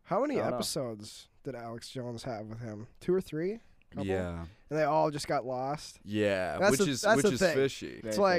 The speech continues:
Speaker 2: fishy.
Speaker 1: it's like that one quote, "Once is happenstance, twice is a coincidence, three times is enemy action." It's like, that doesn't just happen with all three of Alex Jones's episodes.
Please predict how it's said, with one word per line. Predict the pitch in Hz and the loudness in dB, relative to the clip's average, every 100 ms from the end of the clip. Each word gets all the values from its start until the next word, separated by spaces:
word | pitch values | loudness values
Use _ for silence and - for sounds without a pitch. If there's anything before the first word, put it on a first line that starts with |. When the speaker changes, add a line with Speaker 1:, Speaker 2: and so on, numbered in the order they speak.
| 156 | 0
Speaker 2:
fishy. | 90 95 | -8 -10
Speaker 1:
it's | - | -2
like | 202 | 2
that | 190 175 | 4 4
one | 165 165 147 | 4 2 0
quote, | - 156 143 | 0 0 2
"Once | 143 160 156 151 | 0 2 0 -6
is | - | -4
happenstance, | 139 139 143 131 - 139 131 - | -2 -2 -4 -8 -6 -4 -4 -8
twice | - 175 170 160 | 2 4 4 2
is | 147 | -4
a | 131 | -6
coincidence, | - 139 135 - 135 127 - - | -2 -2 -2 -4 -4 -4 -8 -6
three | 156 147 | -2 -2
times | - 135 127 120 | -2 -4 -4 -6
is | 120 | -10
enemy | 117 117 117 | -8 -8 -8
action." | 110 113 - - - - | -8 -8 -10 -14 -16 -12
It's | 160 | -6
like, | 147 135 - - - | -4 -4 -10 -16 4
that | 214 | 8
doesn't | 214 196 | 10 8
just | 185 165 | 2 0
happen | 123 147 147 151 | -2 -2 -2 -2
with | 135 - - - | -4 -8 -20 2
all | 165 175 175 165 | 6 8 8 6
three | - 165 170 170 | 2 2 6 6
of | 156 | 6
Alex | 147 139 139 - | 4 2 0 -2
Jones's | 151 143 139 139 | 0 2 0 -2
episodes. | 135 - - 123 113 | -4 -6 -6 -6 -6